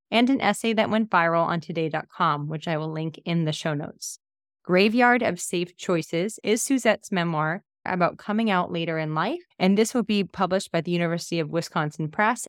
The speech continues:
in two thousand twenty-three or two thousand twenty-four. They're finalizing the publication date. You can find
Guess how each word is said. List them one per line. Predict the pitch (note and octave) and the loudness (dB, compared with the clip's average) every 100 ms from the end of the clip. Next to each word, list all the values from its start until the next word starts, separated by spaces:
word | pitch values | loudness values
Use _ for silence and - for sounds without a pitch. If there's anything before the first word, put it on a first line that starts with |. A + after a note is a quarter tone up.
| - | -2
in | G#3 | -2
two | F#3 G#3+ | 0 2
thousand | G3+ F#3+ G3+ | 2 2 -4
twenty-three | - F3 F3 - B3+ A#3+ | -2 -2 -2 -2 0 0
or | |
two | G#3 - | -2 -6
thousand | D#3+ D3+ D#3 | -8 -6 -6
twenty-four. | E3 D#3+ D#3 F#3 F#3 | -4 -4 -2 2 4
They're | F3 E3 | 4 2
finalizing | - D#3+ E3 D#3 D#3 D#3 | 0 0 0 -2 -2 -4
the | D3+ | -4
publication | - - D#3 D#3 D3+ D#3 | -6 -6 -6 -6 -6 -8
date. | - - - _ _ _ _ _ _ - | -8 -10 -16 _ _ _ _ _ _ 0
You | F3 A3 | 2 2
can | D4+ | 0
find | C4+ A3 G#3 G#3+ | 2 4 4 2